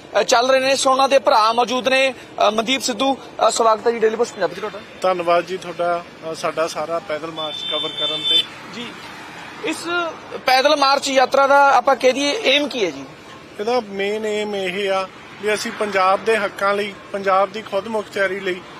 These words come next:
Speaker 2: ਤੇ ਅਨੰਦਪੁਰ ਸਾਹਿਬ ਦਾ ਮਤਾ, ਜਿਹੜਾ ਅਸੀਂ ਸਾਰੇ ਪੰਜਾਬ ਦੇ ਪਿੰਡ-ਪਿੰਡ, ਘਰ-ਘਰ ਤੱਕ ਪਹੁੰਚਦਾ ਕਰਨਾ, ਉਹ ਅਨੰਦਪੁਰ ਸਾਹਿਬ ਵਾਲਾ ਮਤਾ, ਜਿਹੜਾ ਪੰਜਾਬ ਦੇ ਹੱਕਾਂ ਦੀ ਗੱਲ ਕਰਦਾ ਸੀ, ਖੁਦ ਮੁਖਤਿਆਰੀ ਦੀ ਗੱਲ ਕਰਦਾ ਸੀ,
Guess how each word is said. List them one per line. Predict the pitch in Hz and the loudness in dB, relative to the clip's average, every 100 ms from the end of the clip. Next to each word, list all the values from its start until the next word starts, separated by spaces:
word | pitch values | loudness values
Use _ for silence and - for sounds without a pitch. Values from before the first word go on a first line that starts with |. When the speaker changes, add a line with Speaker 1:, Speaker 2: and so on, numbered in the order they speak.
| - - | -16 -8
Speaker 2:
ਤੇ | |
ਅਨੰਦਪੁਰ | 214 208 202 190 214 | -2 0 0 -2 -4
ਸਾਹਿਬ | 202 214 208 | 0 0 2
ਦਾ | 214 | 0
ਮਤਾ, | 190 170 160 139 - - - | -2 -2 -2 -4 -10 -18 -12
ਜਿਹੜਾ | 180 208 214 | -2 0 0
ਅਸੀਂ | 190 220 214 214 - - - - | -2 -8 -10 -12 -16 -18 -18 -6
ਸਾਰੇ | 202 208 240 | 0 0 0
ਪੰਜਾਬ | 220 202 185 180 196 | -4 -4 0 0 0
ਦੇ | 196 | -4
ਪਿੰਡ-ਪਿੰਡ, | 202 202 196 190 208 196 | -6 -6 -6 -6 -6 -6
ਘਰ-ਘਰ | 208 202 175 196 - | -4 -4 -4 -6 -6
ਤੱਕ | 185 - 175 | -10 -10 -6
ਪਹੁੰਚਦਾ | 175 175 196 202 | -6 -4 -2 -2
ਕਰਨਾ, | 196 170 185 180 - - - | -2 -6 -6 -10 -14 -16 -4
ਉਹ | 214 247 | 2 2
ਅਨੰਦਪੁਰ | 247 220 196 208 | 2 0 0 -4
ਸਾਹਿਬ | 196 208 202 | -2 -2 0
ਵਾਲਾ | 208 202 | 0 -2
ਮਤਾ, | 196 185 180 190 180 - - - | -2 -4 -2 -2 -4 -12 -14 -6
ਜਿਹੜਾ | 202 233 | -2 -2
ਪੰਜਾਬ | 220 202 190 196 190 | -4 -2 0 0 0
ਦੇ | 208 | -2
ਹੱਕਾਂ | 202 185 233 240 | -2 -4 -4 -2
ਦੀ | 240 214 | -4 -2
ਗੱਲ | 196 180 | -2 -4
ਕਰਦਾ | 190 175 190 | -6 -2 -2
ਸੀ, | 185 | -4
ਖੁਦ | 214 - 226 | -6 -4 -4
ਮੁਖਤਿਆਰੀ | 247 233 - 208 185 190 | -2 -4 -2 -2 -2 -4
ਦੀ | 190 180 | -8 -4
ਗੱਲ | 175 | -4
ਕਰਦਾ | 170 175 160 175 | -4 -6 -4 -6
ਸੀ, | 170 208 | -6 -10